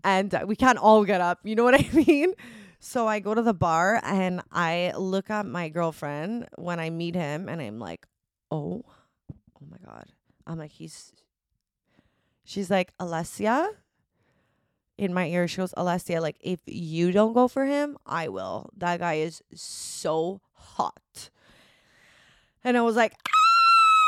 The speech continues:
Oh my God, oh my God, oh my God, oh my," now I'm like, "Wait, I should have thought so much about my outfit. Like, why, how, why am I wearing this?" Like, and whatever, we're just vibing by the bar.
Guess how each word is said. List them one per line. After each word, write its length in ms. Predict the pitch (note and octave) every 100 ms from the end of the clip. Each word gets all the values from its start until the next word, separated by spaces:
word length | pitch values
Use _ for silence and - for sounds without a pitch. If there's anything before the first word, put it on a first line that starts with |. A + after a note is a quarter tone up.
| C6+ C6
Oh 60 | F#4+
my 120 | F#4+
God, 180 | F#4 F4+
oh 40 |
my 100 | E4+
God, 160 | F4 F4
oh 40 |
my 120 | E4+ F4
God, 160 | E4+
oh 20 |
my," 140 | E4+ E4
now 200 | D4+ D4+
I'm 80 | C#4+
like, 160 | B3+
"Wait, 300 | G#3 B3+ A#3+
I 240 | F3+ G#3+ A#3
should 200 | - A#3
have 100 | F#3+
thought 260 | G#3+ G#3+
so 140 | - A#3+
much 220 | A3+ A3+
about 180 | A3 A3
my 100 | G#3
outfit. 560 | A#3 A#3+ - A3+ A3 G#3+
Like, 160 | G3+
why, 440 | G3+ A3 A#3 A#3 A#3+
how, 180 | A#3
why 380 | - A#3+ A#3+ A#3+
am 100 | B3+
I 60 | A3+
wearing 420 | A#3+ C#4 C4+ B3+
this?" 420 | C4 C4 B3+ A#3+
Like, 180 | G3 F#3+
and 400 | F#3+ G3 G3 F3+
whatever, 300 | F#3 A3+ G#3
we're 100 | G3
just 240 | G3+ A#3 F3
vibing 480 | F#3+ G3 F#3+ G3 F#3+
by 120 | F#3
the 100 | F3
bar. 580 | D#3 F#3+ F#3 F3+ F3+